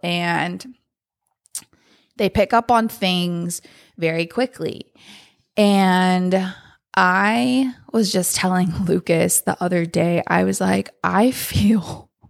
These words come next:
<laughs> like I am being verbally, mentally,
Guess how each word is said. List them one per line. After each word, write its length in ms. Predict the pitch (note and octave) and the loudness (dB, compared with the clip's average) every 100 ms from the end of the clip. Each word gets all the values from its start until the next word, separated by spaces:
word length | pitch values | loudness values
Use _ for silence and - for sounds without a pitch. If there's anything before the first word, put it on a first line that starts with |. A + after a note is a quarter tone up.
| - F#4 | -6 -6
<laughs> 360 | - - - | -6 -10 0
like 240 | B3+ A#3+ - | 2 2 0
I 200 | G3 G3+ | -2 2
am 220 | A3 G#3 | 2 2
being 640 | G3 G3+ F#3+ F3+ F3+ F#3 G#3 - - - _ - | 0 2 2 2 0 -4 -8 -16 -20 -20 _ -10
verbally, 1200 | F3 E3+ F#3 F#3 G3+ A3 A3+ A#3 A#3+ A#3 B3 - _ _ | -4 0 2 2 2 2 2 2 2 2 -2 -8 _ _
mentally, 960 | G3 F#3+ F#3 G3 - F#3+ F#3+ F#3+ F#3 F#3 | -4 2 4 2 2 0 0 -2 -4 -4